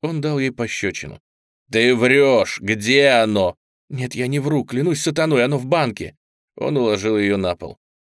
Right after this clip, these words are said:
«У вас есть скотч?» «Нет, скотча нет».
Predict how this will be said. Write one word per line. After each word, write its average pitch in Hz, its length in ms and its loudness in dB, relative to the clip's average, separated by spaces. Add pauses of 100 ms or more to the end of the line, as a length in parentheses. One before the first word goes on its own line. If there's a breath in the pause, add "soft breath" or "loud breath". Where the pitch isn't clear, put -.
(160)
«У 90 80 -4
вас 110 240 0
есть 151 320 0
скотч?» - 640 -4 (280)
«Нет, 120 240 -6
скотча 127 460 -6
нет». 87 280 -8